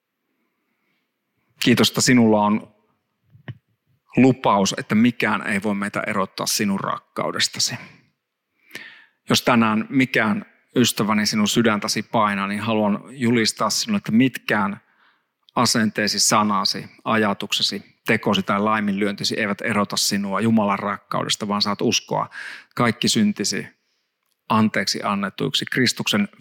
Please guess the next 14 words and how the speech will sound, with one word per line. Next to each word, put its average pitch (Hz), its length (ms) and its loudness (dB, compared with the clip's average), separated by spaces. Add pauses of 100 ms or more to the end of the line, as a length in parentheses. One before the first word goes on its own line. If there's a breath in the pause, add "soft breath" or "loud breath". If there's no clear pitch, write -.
veren 98 380 0
tähden 98 360 -4
ja 104 80 -4
julistaa 107 400 0
sinulle 110 300 2
tämän 104 260 2
synninpäästön 98 720 -2
Isän 107 400 0
ja 92 100 -6
Pojan 80 440 -4
ja - 60 -16
Pyhän 104 340 0
Hengen 78 400 -6
nimeen. - 560 -4